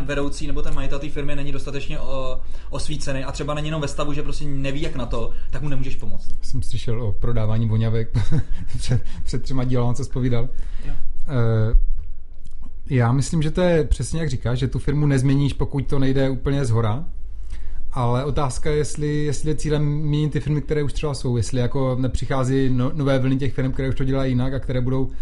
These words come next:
Speaker 1: Aha.
Speaker 2: postupem času válcovat ty firmy, které přichází, právě ty tyrkysové organizace, třeba
Speaker 1: Tomu taky
Speaker 2: jako,
Speaker 1: věřím.
Speaker 2: jako nová, n-,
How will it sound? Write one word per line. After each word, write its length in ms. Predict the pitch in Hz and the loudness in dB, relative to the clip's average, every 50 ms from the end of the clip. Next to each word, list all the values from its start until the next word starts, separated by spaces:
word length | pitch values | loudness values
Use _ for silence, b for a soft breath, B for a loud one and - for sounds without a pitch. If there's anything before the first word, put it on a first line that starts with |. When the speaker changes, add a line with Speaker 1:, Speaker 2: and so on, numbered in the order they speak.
| B B | B B
Speaker 1:
Aha. 100 | - - | 2 0
Speaker 2:
postupem 260 | - - 143 139 131 123 | 0 0 0 0 0 0
času 200 | 131 - - 135 | 0 -2 0 0
válcovat 380 | 131 123 123 - 139 131 123 | 0 0 0 0 -2 -2 -2
ty 80 | - 131 | -2 -2
firmy, 220 | - 127 127 131 | 0 0 0 0
které 160 | - 120 127 | 0 0 0
přichází, 380 | 120 - - - 175 180 - 101 | 0 0 0 0 0 0 0 0
právě 260 | - 117 117 113 110 107 | 0 0 0 0 0 -2
ty 100 | 120 117 | -2 -4
tyrkysové 440 | - 120 104 101 113 - - - | -4 -6 -6 -6 -2 2 4 6
organizace, 400 | 113 - - 120 113 110 - - | 6 6 6 6 4 2 0 -2
třeba 160 | - - - - | -4 -4 -4 -2
Speaker 1:
Tomu 100 | 113 113 | -2 -2
taky 140 | 110 110 131 | -2 -2 -2
Speaker 2:
jako, 60 | 120 | -2
Speaker 1:
věřím. 200 | 123 113 107 98 - - - | -2 -2 -2 -2 0 -2 -2
Speaker 2:
jako 180 | - - - 139 | -2 0 0 2
nová, 340 | 131 127 127 123 120 131 147 | 2 2 2 0 0 0 0
n-, 180 | 147 139 135 120 | 0 0 0 2